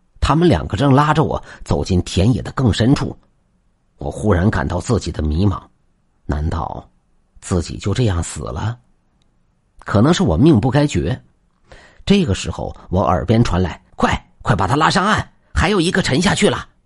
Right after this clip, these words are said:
不知道过了多久，我忽然感觉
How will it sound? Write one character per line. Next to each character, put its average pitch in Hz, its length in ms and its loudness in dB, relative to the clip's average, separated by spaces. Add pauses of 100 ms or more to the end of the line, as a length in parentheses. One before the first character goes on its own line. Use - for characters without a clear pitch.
(140)
不 127 140 0
知 98 120 2
道 92 140 2
过 92 160 0
了 80 80 2
多 85 200 0
久， 73 300 -6 (460)
我 - 100 -8
忽 - 200 0
然 135 160 4
感 69 180 -2
觉 90 280 -2